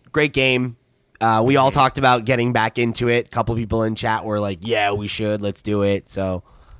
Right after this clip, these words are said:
Speaker 2: I'm
Speaker 1: um,
Speaker 2: down.
Speaker 1: I think there's more Sea of Thieves in our future, if I had to guess.
Speaker 2: Mm-hmm.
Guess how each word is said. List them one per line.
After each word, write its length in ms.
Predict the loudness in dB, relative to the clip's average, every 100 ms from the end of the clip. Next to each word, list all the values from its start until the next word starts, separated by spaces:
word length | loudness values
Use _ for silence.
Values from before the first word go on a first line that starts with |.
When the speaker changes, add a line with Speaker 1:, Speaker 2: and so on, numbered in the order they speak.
| -8 0
Speaker 2:
I'm 160 | 0
Speaker 1:
um, 80 | 0
Speaker 2:
down. 100 | -2
Speaker 1:
I 60 | -2
think 180 | -2 0
there's 140 | -2
more 120 | -2 -2
Sea 200 | -4 -6
of 100 | -6
Thieves 260 | -8 -6
in 80 | -8
our 100 | -10
future, 400 | -12 -18 -16 -18 _
if 60 | -14
I 40 |
had 100 | -14
to 60 | -16
guess. 280 | -20 -20 _ _ _ _ _ _ _ -20
Speaker 2:
Mm-hmm. 360 | -20 -20 -20